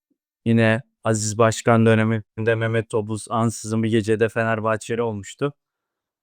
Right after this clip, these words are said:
Hakan Çalhanoğlu da ansızın bir anda Fenerbahçeli oldu. Hayırlı olsun.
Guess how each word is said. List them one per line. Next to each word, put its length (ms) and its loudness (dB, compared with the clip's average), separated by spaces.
Hakan 560 2
Çalhanoğlu 720 4
da 240 2
ansızın 640 -2
bir 140 0
anda 400 0
Fenerbahçeli 800 -2
oldu. 380 -4
Hayırlı 360 2
olsun. 400 0